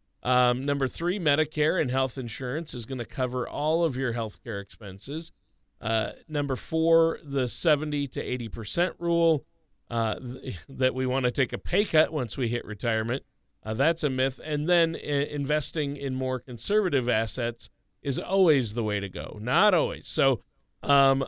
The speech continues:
I think all of these myths are really important and have their place. Uh, it's been helpful to review them, and I'm sure we've all heard, uh,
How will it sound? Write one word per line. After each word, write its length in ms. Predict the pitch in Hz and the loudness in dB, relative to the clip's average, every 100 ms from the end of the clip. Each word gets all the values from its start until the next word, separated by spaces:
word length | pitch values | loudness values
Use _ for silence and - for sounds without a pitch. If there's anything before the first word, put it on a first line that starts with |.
| - | -6
I 100 | 143 | -4
think 300 | 139 175 165 | -2 -2 -2
all 260 | 127 151 170 | 0 4 6
of 140 | 156 | 6
these 260 | 135 135 113 | 4 0 0
myths 320 | 123 123 - | 0 0 0
are 160 | 120 113 | 0 -2
really 580 | 120 143 165 160 147 127 | -2 0 2 2 2 2
important 560 | 117 113 117 113 117 | 0 -2 -4 -4 -4
and 140 | 120 117 | -4 0
have 280 | 127 123 | 0 2
their 140 | 120 113 | 2 0
place. 500 | - 151 135 127 - _ _ - - | 0 2 2 2 -2 _ _ -12 -2
Uh, 140 | 131 | -2
it's 200 | 156 139 | 0 0
been 180 | 147 131 | 2 2
helpful 480 | 95 220 226 226 214 | 4 2 2 2 2
to 160 | 202 | 2
review 500 | 175 160 123 131 165 | 0 0 0 2 2
them, 340 | 160 165 160 156 - _ | 4 4 4 0 -10 _
and 140 | 127 | 0
I'm 160 | 131 127 | 2 2
sure 400 | - - 190 185 | 0 0 2 2
we've 240 | 165 135 - | 2 0 -2
all 460 | - 180 190 208 175 | -2 2 4 4 2
heard, 640 | 160 165 131 127 127 123 - - _ - | 2 2 2 2 0 -2 -8 -14 _ -2
uh, 300 | 127 123 | 2 4